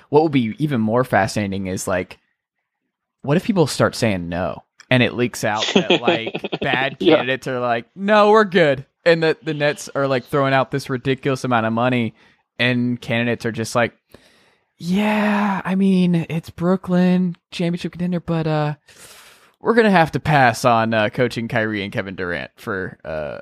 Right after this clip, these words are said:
Speaker 1: at least a year. Yeah, we're gonna have to, that's a pass for us." Like, that will be interesting if it, like, actually gets out that people are turning down that job.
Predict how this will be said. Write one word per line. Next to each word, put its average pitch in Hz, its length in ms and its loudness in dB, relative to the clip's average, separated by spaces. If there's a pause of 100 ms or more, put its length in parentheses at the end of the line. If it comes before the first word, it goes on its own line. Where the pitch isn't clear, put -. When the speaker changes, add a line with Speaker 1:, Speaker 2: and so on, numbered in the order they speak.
(120)
Speaker 1:
at 113 100 -4
least 107 220 -6
a 90 60 -12
year. 53 260 -14
Yeah, 131 200 2
we're 143 100 2
gonna 170 160 2
have 151 140 2
to, 117 260 0
that's - 140 -6
a 160 40 -2
pass - 560 -4
for 127 160 -6
us." - 300 -10
Like, - 440 -4
that 143 440 0
will 143 100 -2
be 117 220 -2
interesting 110 420 -6
if 85 140 -10
it, 113 200 -4
like, 131 240 0
actually 113 480 -2
gets 113 280 -6
out 104 180 2
that 104 180 -12
people 110 260 -8
are 107 100 -2
turning 95 380 -10
down 85 240 -4
that 80 180 -8
job. 62 320 -4